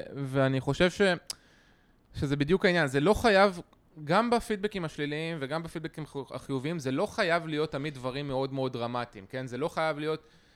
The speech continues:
"תקשיב, אתה לא יודע לעשות קומוניקציה"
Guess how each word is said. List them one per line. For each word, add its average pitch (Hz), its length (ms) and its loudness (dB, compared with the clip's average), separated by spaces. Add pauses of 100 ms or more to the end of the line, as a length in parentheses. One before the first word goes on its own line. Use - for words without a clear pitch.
(180)
"תקשיב, 131 540 0 (460)
אתה 135 220 2
לא 170 300 6
יודע 147 480 6
לעשות 143 400 2
קומוניקציה" 131 720 0